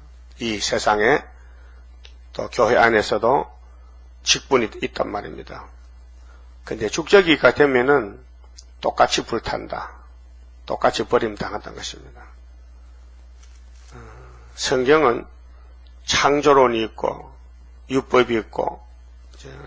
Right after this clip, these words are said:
시가석이 있고 구속론이 있고 이제 심판이 있습니다. 그 창세기 일 장에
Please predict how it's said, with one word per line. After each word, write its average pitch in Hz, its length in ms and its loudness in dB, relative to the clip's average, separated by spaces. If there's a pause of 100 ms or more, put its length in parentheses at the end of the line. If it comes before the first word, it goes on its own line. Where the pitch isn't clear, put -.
(640)
시가석이 113 600 0
있고 110 220 -6
구속론이 107 580 -4
있고 - 340 -8 (1000)
이제 - 180 -18
심판이 113 480 0
있습니다. - 480 -10 (1300)
그 123 100 -20
창세기 139 400 2
일 151 140 2
장에 135 460 4